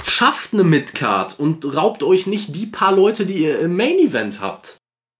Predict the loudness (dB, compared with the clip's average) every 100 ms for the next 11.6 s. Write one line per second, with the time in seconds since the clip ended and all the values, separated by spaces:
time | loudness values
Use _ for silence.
0 | _ -4 0 0 2 0 0 0 0 -4
1 | -2 2 2 2 0 0 2 2 2 2
2 | 4 4 2 0 0 0 -2 -2 -2 2
3 | 2 4 4 2 0 0 0 0 0 2
4 | 0 2 2 2 0 0 2 0 -2 -12
5 | -18 _ 0 2 4 2 0 2 2 4
6 | 2 0 -4 -4 -2 -2 -2 -2 -2 -2
7 | -4 -2 0 2 0 0 0 0 -2 -10
8 | -14 -16 -20 -4 2 2 2 -2 -6 -4
9 | -2 0 0 2 4 2 2 -2 -2 -2
10 | -6 -6 -4 -4 -2 -4 -2 -2 -2 -2
11 | -2 -2 -2 -2 -2 -2